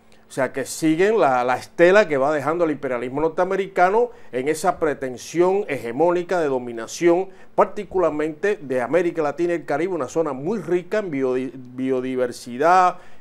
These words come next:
combustibles fósiles, etcétera, y donde Cuba tiene un, eh, es estratégicamente muy importante para Estados Unidos. Y entonces, eh, toda esta, toda esta fauna, eh, lacayuna al servicio de los Estados Unidos,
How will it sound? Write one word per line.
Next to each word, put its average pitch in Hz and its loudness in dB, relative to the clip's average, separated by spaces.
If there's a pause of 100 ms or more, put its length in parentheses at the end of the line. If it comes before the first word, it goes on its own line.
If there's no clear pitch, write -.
(160)
combustibles 120 -4
fósiles, 151 2 (240)
etcétera, 175 0
y 160 4
donde 202 4
Cuba 165 -2 (420)
tiene 165 2
un, 143 -4
eh, 117 -8 (180)
es 139 -4
estratégicamente 175 0
muy 156 0
importante 151 -4
para 131 -4
Estados 143 -2
Unidos. 160 0 (460)
Y 131 -2
entonces, 190 0
eh, 127 -2
toda 208 2
esta, 208 0 (100)
toda 214 6
esta 180 2
fauna, 135 0 (480)
eh, 120 -10
lacayuna 143 -2
al 117 -8
servicio 139 -6
de 160 0
los 131 0
Estados 170 -2
Unidos, 190 0